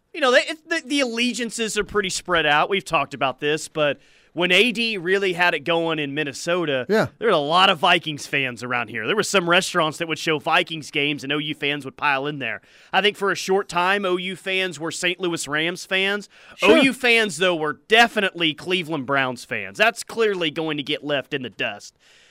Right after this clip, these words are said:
Speaker 1: Does Baker still have the type of following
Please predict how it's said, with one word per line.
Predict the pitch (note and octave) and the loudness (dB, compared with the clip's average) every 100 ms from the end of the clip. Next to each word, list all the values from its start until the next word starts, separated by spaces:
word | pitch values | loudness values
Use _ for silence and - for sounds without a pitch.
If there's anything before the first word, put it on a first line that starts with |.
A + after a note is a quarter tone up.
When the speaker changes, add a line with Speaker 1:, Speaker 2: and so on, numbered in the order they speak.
| _ - | _ -2
Speaker 1:
Does | F#3 B2 | -2 -2
Baker | D#3 A#3+ C#4+ C4 | 2 2 2 -4
still | - A3 A#3 | -4 -4 -2
have | A3 G#3 | -2 -2
the | G3 | -4
type | G3+ G3 F#3+ | -2 -2 -2
of | - | -4
following | E3+ E3 F3 F3+ F3+ | -2 0 -2 -2 -4